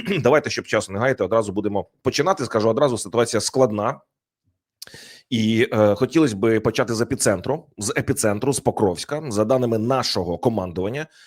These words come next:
російські окупанти для цього напрямку накопичили насправді колосальні, <clears throat> гігантські сили, майже двадцять сім тисяч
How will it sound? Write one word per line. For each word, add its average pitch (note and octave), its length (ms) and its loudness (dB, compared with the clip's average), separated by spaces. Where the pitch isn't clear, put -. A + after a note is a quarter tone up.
російські A#2+ 480 0
окупанти C3 760 0
для G2 200 -4
цього E3+ 280 2
напрямку G#2+ 480 -2
накопичили B2+ 760 0
насправді B2 520 -2
колосальні, A2 720 0
<clears throat> - 160 -8
гігантські A#2 1080 0
сили, F3+ 420 0
майже A2 300 -2
двадцять B2 480 -4
сім G#2 220 -6
тисяч G#2+ 380 -6